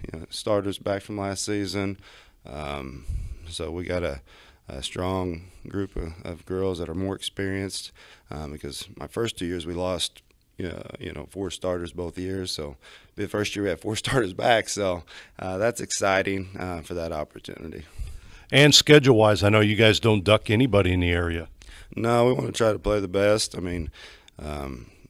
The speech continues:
Speaker 1: try to, you know, sharpen, sharpen our iron all, <laughs> all season and, and, uh, grow. And, you know, that gives us a chance to,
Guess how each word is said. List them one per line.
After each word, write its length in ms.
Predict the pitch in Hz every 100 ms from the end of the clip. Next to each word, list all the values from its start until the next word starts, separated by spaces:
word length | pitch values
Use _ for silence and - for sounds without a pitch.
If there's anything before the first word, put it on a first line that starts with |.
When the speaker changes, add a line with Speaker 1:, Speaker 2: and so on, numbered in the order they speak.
| _
Speaker 1:
try 200 | - 90
to, 80 | 76 - _ _
you 120 | - 76
know, 60 |
sharpen, 580 | 73 92 92 - 85 80 - - -
sharpen 380 | 98 92 -
our 120 | 87 85
iron 260 | 92 90
all, 220 | 92 87 87
<laughs> 80 | -
all 180 | 107 113
season 540 | - 104 95 101 101
and, 160 | 82 71 - - - -
and, 320 | 82 82 80
uh, 280 | 80 76 76
grow. 500 | - 85 82 85 87
And, 300 | 78 71 82
you 140 | 85 76
know, 140 | 71
that 360 | 78 80 - -
gives 220 | 85 80
us 180 | 82 -
a 60 |
chance 300 | - 87 82
to, 200 | - 73